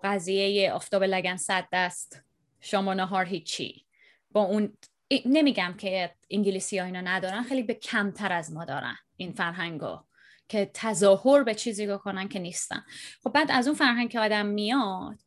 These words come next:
خیلی سخته که تو برگردی بگی مثلاً، اه، فلانی، من خیلی به تو علاقه‌مندم،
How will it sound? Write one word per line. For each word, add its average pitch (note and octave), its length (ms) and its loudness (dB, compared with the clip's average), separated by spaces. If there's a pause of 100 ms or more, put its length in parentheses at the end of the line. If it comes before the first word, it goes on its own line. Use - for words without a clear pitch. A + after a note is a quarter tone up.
(160)
خیلی C#4+ 220 2
سخته F3+ 800 -2 (160)
که G3+ 140 -4
تو A3 140 -4
برگردی A#3 460 2
بگی B3+ 340 -2 (320)
مثلاً، A3 600 2
اه، F#3+ 380 0
فلانی، G3+ 840 0
من G3+ 120 -2
خیلی A#3 340 2
به F#3 100 0
تو F3+ 140 -6
علاقه‌مندم، E3 1000 -4